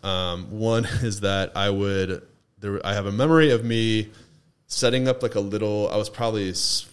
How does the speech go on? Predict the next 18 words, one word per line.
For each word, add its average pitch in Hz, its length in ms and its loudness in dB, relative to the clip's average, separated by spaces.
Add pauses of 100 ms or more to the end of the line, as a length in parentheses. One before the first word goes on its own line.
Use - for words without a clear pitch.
(360)
five, 92 240 -4
six, - 260 -2
seven 92 280 0
or 98 60 -2
something. 101 340 -6
I, 92 160 -4 (100)
I 95 40 -6
set 110 200 0
up 110 80 -6
a 110 40 -2
little 95 600 0 (440)
game, 101 520 -6 (200)
like, 98 180 -12 (260)
carnival, 92 680 -2 (440)
like, 98 120 -18
generic 98 500 -2
in 98 120 -10
my 92 360 -4